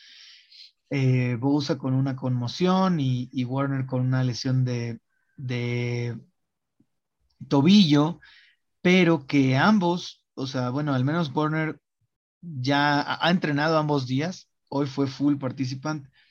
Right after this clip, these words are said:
y Bosa hoy entrenó, eso quiere decir que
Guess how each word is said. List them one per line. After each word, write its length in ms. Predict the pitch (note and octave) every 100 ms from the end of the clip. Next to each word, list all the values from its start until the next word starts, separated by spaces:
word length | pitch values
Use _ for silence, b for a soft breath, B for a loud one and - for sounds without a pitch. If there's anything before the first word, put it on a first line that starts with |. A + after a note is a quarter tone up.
| _ _ _ _
y 140 | C#3
Bosa 440 | C3 C#3 C#3 D3 -
hoy 260 | C3+ E3+ F3+
entrenó, 460 | C#3 C3 A#2+ C3
eso 160 | D3 C#3
quiere 180 | D3+ C#3
decir 200 | C3+ C#3
que 260 | D3 C3